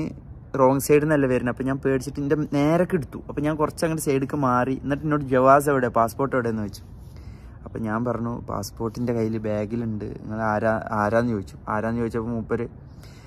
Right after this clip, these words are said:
പ-, ഏഹ്, "ഞാൻ പോലീസാണ്, പാസ്പോർട്ട് എടുക്കുന്നതാണ്." അപ്പം ഞാൻ പറഞ്ഞു, "ഇങ്ങനെ അറിയാത്ത ആൾക്ക് കൊടുക്കരുതെന്ന് എന്നോട് പോലീസ് പറഞ്ഞേക്കണ്." അങ്ങനെ കുറച്ച് അങ്ങോട്ടും ഇങ്ങോട്ടൊക്കെ വർത്താനം ഉണ്ടായി. ഓൻ എൻ്റെ നേരക്ക് എടുത്തപ്പോൾ എനിക്ക് തന്നെ ഒരു പേടി, ഒരു, ഉം, ബതുക്കൾ എന്തെങ്കിലും ആണോ, പ്രശ്നക്കാരാണോ, പാസ്പോർട്ട് ആയിട്ട്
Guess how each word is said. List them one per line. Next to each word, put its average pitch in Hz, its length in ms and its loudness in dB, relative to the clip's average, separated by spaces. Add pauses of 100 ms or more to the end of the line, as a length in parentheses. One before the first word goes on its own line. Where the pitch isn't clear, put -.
(220)
പ-, 107 220 4
ഏഹ്, 101 680 0 (240)
"ഞാൻ 117 160 0
പോലീസാണ്, 127 560 4 (160)
പാസ്പോർട്ട് 127 380 2
എടുക്കുന്നതാണ്." 101 460 -4
അപ്പം 104 180 -10
ഞാൻ 113 140 -2
പറഞ്ഞു, 110 180 -4
"ഇങ്ങനെ 110 220 -4 (400)
അറിയാത്ത 101 360 -2
ആൾക്ക് 113 200 -4
കൊടുക്കരുതെന്ന് 107 600 -4
എന്നോട് 107 200 -4
പോലീസ് 101 360 -6
പറഞ്ഞേക്കണ്." 95 440 -6 (720)
അങ്ങനെ 107 220 -4
കുറച്ച് 113 260 -6
അങ്ങോട്ടും 127 280 -2
ഇങ്ങോട്ടൊക്കെ 127 320 -2
വർത്താനം 117 440 -4
ഉണ്ടായി. 95 220 -4
ഓൻ 107 180 -4
എൻ്റെ 123 140 -2
നേരക്ക് 120 380 -2
എടുത്തപ്പോൾ 120 260 -4
എനിക്ക് 120 180 -4
തന്നെ 127 160 0
ഒരു 117 40 -6
പേടി, 113 260 -2
ഒരു, 110 100 -4 (800)
ഉം, 117 240 -6
ബതുക്കൾ 113 360 -2
എന്തെങ്കിലും 117 400 0
ആണോ, 113 240 2
പ്രശ്നക്കാരാണോ, 110 800 -2
പാസ്പോർട്ട് 101 420 -4
ആയിട്ട് 113 300 -4